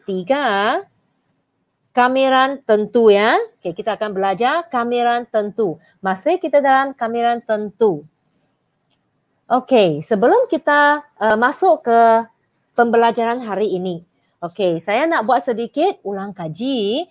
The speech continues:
apa yang anda buat, uh, belajar sebelum ini. Cari nilai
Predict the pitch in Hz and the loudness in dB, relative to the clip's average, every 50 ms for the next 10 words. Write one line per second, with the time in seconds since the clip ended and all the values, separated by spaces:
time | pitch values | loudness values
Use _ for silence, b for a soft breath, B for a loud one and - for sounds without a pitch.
0 | b b b b - 214 - _ - 302 370 427 427 349 - - 220 226 226 202 | b b b b -10 -10 -8 _ -6 -6 -4 -2 -2 -2 -4 -4 -6 -6 -4 0
1 | 233 220 220 226 220 220 226 220 _ _ _ _ - 165 190 202 214 214 - - | 2 2 4 4 4 2 2 -2 _ _ _ _ -4 2 4 4 4 2 0 -2
2 | 190 185 180 180 175 165 196 202 196 190 - 214 214 214 - 196 165 175 180 185 | -4 -4 -2 -2 -2 -2 -2 -2 -2 -4 -4 -6 -6 -6 -8 -8 -6 -6 -4 -4
3 | 185 190 190 180 170 170 170 156 151 - _ _ _ b b b b b b b | -4 -6 -6 -4 -4 -4 -4 -4 -6 -10 _ _ _ b b b b b b b
4 | - 262 254 269 359 415 427 359 277 262 254 262 294 320 277 190 160 160 185 | -2 0 0 2 2 0 0 -2 -4 -4 -6 -6 -6 -8 -8 -8 -6 -6 -6